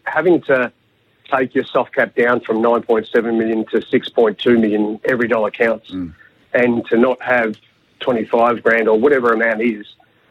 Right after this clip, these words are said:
Speaker 1: um, will have an impact. Uh, both, both players are absolutely aware that, um, that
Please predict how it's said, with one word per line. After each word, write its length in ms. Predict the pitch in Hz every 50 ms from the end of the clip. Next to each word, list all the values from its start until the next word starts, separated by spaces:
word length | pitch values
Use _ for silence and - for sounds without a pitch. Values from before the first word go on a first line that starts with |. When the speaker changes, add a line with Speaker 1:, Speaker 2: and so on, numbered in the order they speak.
| _ _ _ -
Speaker 1:
um, 280 | - 117 113 113 110 113
will 260 | - 135 127 120 117 -
have 200 | - 123 117 107
an 80 | 113
impact. 400 | 123 139 131 - 190 247 254 _ _ _ _ _ -
Uh, 200 | - 123 113 113
both, 380 | 107 110 - 143 127 120 113 - - - _ _ - 123 - -
both 280 | 151 143 139 - _ _
players 380 | - 135 123 117 117 113 110 - _ - -
are 240 | 117 110 110 107 -
absolutely 600 | - 127 113 - _ - - 113 110 107 - 110 110
aware 440 | 110 107 113 110 110 110 107 101 - _ _ _ _ _ _ _ _ _ _ -
that, 260 | 110 117 113 110 107 _ _ - 123
um, 420 | 113 107 104 101 101 101 104 - _ _ _
that 180 | 117 120 113